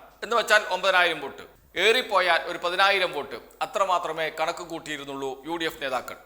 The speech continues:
യു ഡി എഫിന് പക്ഷേ ലഭിച്ചത് പതിനെണ്ണായിരം വോട്ടിൻ്റെ ഭൂരിപക്ഷമാണ്.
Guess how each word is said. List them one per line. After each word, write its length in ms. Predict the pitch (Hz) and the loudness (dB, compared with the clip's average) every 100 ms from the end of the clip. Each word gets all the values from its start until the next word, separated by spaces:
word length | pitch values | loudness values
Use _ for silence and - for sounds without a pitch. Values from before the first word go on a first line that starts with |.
| - _ - - | -20 _ -14 -6
യു 60 | - | 0
ഡി 40 | 233 | 0
എഫിന് 180 | - 196 | 0 -2
പക്ഷേ 200 | 175 180 165 165 | -2 0 -2 -4
ലഭിച്ചത് 360 | 170 214 208 220 165 | -4 -2 -2 -2 0
പതിനെണ്ണായിരം 640 | 175 180 175 165 165 156 151 | 0 0 2 2 0 -4 -6
വോട്ടിൻ്റെ 320 | 151 147 147 143 | -8 -6 -6 -4
ഭൂരിപക്ഷമാണ്. 640 | 160 175 165 185 190 | -4 -2 -2 0 2